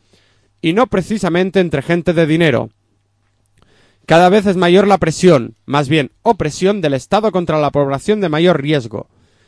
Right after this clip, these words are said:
la que no tiene nada, o muy poco. No me cabe ninguna duda que Zapatero, su gobierno, los militantes del pesoe y el resto de los que comen del pesebre son los responsables directos del reciente suicidio de Tony, que no pudo resistir más tiempo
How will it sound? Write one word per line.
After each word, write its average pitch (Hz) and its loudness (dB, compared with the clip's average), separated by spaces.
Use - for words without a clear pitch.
la 139 -2
que 139 -2
no 196 2
tiene 196 2
nada, 147 -2
o 139 2
muy 175 4
poco. - 0
No 185 2
me 214 2
cabe 165 2
ninguna 170 0
duda 175 4
que 160 -4
Zapatero, 135 0
su - 0
gobierno, 139 4
los 131 0
militantes 147 -2
del 190 2
pesoe 170 2
y 131 0
el 131 0
resto 190 0
de 151 4
los 143 0
que 127 -4
comen 190 0
del 151 -2
pesebre 123 -2
son 202 4
los 185 4
responsables 175 0
directos 165 2
del 151 2
reciente 180 0
suicidio 180 2
de 147 2
Tony, 120 2
que 156 2
no 175 4
pudo 208 6
resistir 180 2
más 180 0
tiempo 170 0